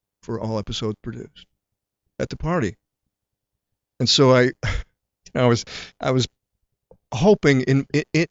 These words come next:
in my deepest recesses of my soul that this would happen, but you never dare speak it or, you know. And, and I was very moved by that. And I, you know, I gave him a hug. I said, "Thank you." And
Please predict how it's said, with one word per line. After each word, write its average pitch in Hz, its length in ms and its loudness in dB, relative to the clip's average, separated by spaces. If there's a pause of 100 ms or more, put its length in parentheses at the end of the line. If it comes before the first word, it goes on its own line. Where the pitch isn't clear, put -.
in 139 240 2
my 127 140 2
deepest 131 480 0
recesses 107 680 2
of 101 160 -8
my 101 300 -2 (560)
soul 110 460 4
that 98 140 -8
this - 160 -6
would 104 120 -4
happen, 101 340 -2
but 120 140 0
you 135 80 2
never 113 260 2
dare 113 340 0
speak - 440 0
it 101 160 0
or, 92 200 -8
you 117 120 -4
know. 95 140 -6 (760)
And, 127 240 2
and 131 100 4
I 127 80 4
was 123 140 2
very 131 340 4
moved 120 300 4
by 107 160 2
that. 104 160 -2
And 107 80 -4
I, 107 60 -2
you 113 200 -4
know, 104 100 -2
I 98 60 -2
gave 104 160 -4
him 101 80 -4
a 95 60 -4
hug. 127 320 0
I 101 60 -2
said, 107 200 -6
"Thank 117 320 -2
you." 107 160 0
And - 180 -8